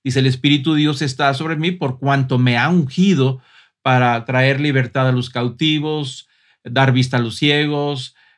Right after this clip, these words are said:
a, a los pobres de espíritu, a los que están,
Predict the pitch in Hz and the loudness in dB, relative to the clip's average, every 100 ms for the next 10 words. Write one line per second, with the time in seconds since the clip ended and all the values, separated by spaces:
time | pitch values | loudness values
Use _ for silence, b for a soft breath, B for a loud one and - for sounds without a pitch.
0 | _ 117 120 117 117 - 131 127 120 120 | _ -2 0 0 -2 -2 0 0 -2 -4
1 | - 143 139 135 131 127 127 165 156 156 | -6 -2 2 2 2 -2 0 0 0 -2
2 | 131 151 147 143 139 131 127 123 - 131 | -4 -4 -4 -2 -2 -2 -2 -4 -6 -6
3 | 120 - 135 131 131 120 | -6 0 2 2 0 -2